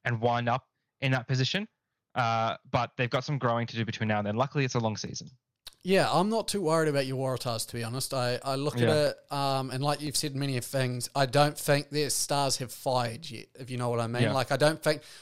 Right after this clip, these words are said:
Speaker 2: I, what we watched the Brumbies game, they dropped enough chances to, like, win that game. So you
Speaker 1: Yeah.
Speaker 2: take that and you go, "Yeah, there's positives there." The Drua, they put together one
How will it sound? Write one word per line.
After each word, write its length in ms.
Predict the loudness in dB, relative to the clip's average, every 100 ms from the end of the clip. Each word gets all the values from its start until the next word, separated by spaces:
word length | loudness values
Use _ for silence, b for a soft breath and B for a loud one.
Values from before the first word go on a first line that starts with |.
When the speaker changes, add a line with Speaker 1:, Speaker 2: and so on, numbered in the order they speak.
| B
Speaker 2:
I, 80 | 0
what 180 | 0 2
we 80 | 0
watched 260 | 0 0 -2
the 60 |
Brumbies 380 | 0 0 0 -2
game, 300 | -2 -2 -2
they 120 | -4
dropped 320 | -2 -2 -2
enough 240 | -2 -4 -4
chances 720 | -4 -4 -2 -4 -2 -2 -2
to, 240 | -6 -10 -10 -4
like, 160 | -4
win 240 | 0 0 0
that 200 | -4 -2
game. 380 | -2 -2 -6 -10 b -8
So 120 | -2
you 140 | 2
Speaker 1:
Yeah. 60 | 4
Speaker 2:
take 200 | 4 2
that 140 | -2
and 80 | -2
you 60 | -4
go, 60 |
"Yeah, 160 | -2 -2
there's 160 | -4 -6
positives 500 | -4 -2 -2 -4 -2
there." 240 | -2 -4 -8 B B B -8
The 60 |
Drua, 440 | -2 4 6 6 4
they 120 | 4
put 400 | 6 4 2 -6
together 400 | 0 4 6 6
one 600 | 4 6 6 6 2 -2